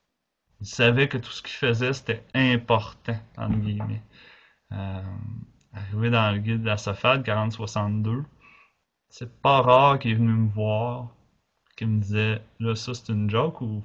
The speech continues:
faut que j'apprenne ça, ou faut que je cherche ça, ou, euh, euh, ou, euh,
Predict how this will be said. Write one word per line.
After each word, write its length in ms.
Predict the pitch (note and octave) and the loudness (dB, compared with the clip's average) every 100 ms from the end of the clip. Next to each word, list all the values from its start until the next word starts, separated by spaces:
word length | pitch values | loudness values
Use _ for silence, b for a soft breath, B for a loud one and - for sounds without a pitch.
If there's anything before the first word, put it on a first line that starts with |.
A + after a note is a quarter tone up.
| - - - | -12 -20 -10
faut 80 | G#2 | -6
que 60 | |
j'apprenne 400 | G#2 G#2 G#2 G#2 | -6 -6 -4 -4
ça, 180 | G#2 B2 | -6 -8
ou 260 | C3+ C3+ A#2 | -6 -6 -8
faut 200 | - A2 | -10 -12
que 60 | |
je 60 | - | -8
cherche 560 | - A#2+ G#2+ - - | -10 -8 -10 -8 -6
ça, 60 | - | -2
ou, 600 | C#3+ C#3+ C#3 C3 A2+ G#2+ | 0 0 0 0 0 -2
euh, 180 | G#2 G#2+ B B B B B B B B B _ _ _ G#2 | -2 -4 B B B B B B B B B _ _ _ -6
euh, 300 | G2 F#2 F#2 | -4 -4 -8
ou, 200 | F#2+ F#2+ | -8 -6
euh, 380 | F2+ F2+ F2+ | -8 -8 -10